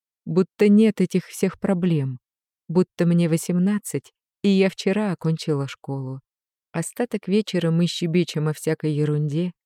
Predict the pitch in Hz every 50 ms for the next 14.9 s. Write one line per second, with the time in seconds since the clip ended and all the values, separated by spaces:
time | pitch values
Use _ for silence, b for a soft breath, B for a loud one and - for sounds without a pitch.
0 | _ _ _ _ _ - 170 165 160 156 151 143 147 151 - - 160 151 139 139
1 | 131 123 123 123 - - - 127 120 - _ _ _ _ _ _ _ _ _ -
2 | 196 196 170 165 165 185 175 175 170 - - - - 233 220 202 - - 202 196
3 | 165 180 185 175 180 180 175 - - - - 175 165 - _ _ _ _ _ -
4 | 185 196 196 190 185 - - - - 190 185 165 196 202 165 147 160 175 160 139
5 | 139 143 127 139 135 127 _ _ _ _ _ _ _ _ _ _ - 180 185 165
6 | 151 175 165 156 156 151 151 143 131 117 127 123 113 _ _ _ _ _ _ _
7 | _ _ _ _ _ _ - 175 170 - - 170 156 151 160 160 - - 151 -
8 | - - - 156 147 143 139 - - - 151 147 127 139 139 123 135 135 117 113
9 | 143 139 139 135 143 151 156 151 - _ _ _ _ _ _ _ _ _ - 185
10 | 190 196 185 180 170 160 165 160 - - 156 - - - - 151 143 - 143 143
11 | 147 131 135 139 143 - - - 147 135 120 120 120 120 - - - 117 117 117
12 | _ _ _ _ _ _ _ _ - - - 185 180 165 - - 156 - 160 -
13 | - 160 156 151 170 175 165 - - - 156 - - 165 156 165 170 165 156 151
14 | 156 151 156 156 160 147 156 160 151 147 143 - - - 175 180 175